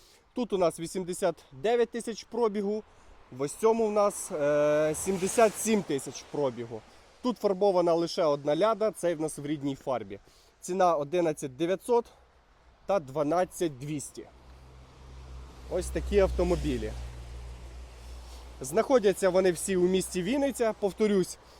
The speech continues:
е, до середини середи, е, буде діяти ці акційні ціни. Далі автомобілі запускаються у підготовку, мийки, поліровки, хімчистки. Максимальна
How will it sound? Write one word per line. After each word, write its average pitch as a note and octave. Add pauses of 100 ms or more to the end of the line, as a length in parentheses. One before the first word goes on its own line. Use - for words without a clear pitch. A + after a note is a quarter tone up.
(300)
е, C#3+
до C#3+
середини F3+
середи, F3+ (1040)
е, C#3
буде F#3
діяти E3 (680)
ці F#3+
акційні F3
ціни. A#2 (800)
Далі F3+
автомобілі E3+
запускаються C#3
у F3+
підготовку, F3
мийки, G3+
поліровки, F3+
хімчистки. E3+ (440)
Максимальна D#3+